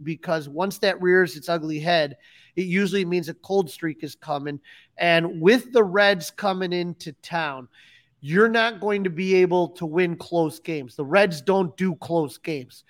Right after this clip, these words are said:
The Reds do high-scoring games. And if you can't drive runs in, it's going to be a very long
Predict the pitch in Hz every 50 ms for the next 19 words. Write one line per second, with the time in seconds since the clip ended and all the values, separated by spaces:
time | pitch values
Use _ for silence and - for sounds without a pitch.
0 | _ _ _ 160 170 151 151 180 190 202 190 156 135 - - 185 175 156 - -
1 | 185 180 185 175 - - - - 170 170 175 165 156 147 147 - 143 131 127 123
2 | 131 - - _ _ - - _ _ - 170 170 160 160 156 - 160 175 214 220
3 | - - 233 226 226 196 - 214 214 202 214 202 170 185 196 196 185 185 156 143
4 | 196 196 175 156 139 131 - _ _ _ _ _ _ _ _ _ - 180 170 -
5 | - - 190 190 185 180 165 151 175 180 175 175 175 160 156 151 151 139 135 127
6 | 127 185 196 208 196 185 175 165 160 160 151 147 143 143 143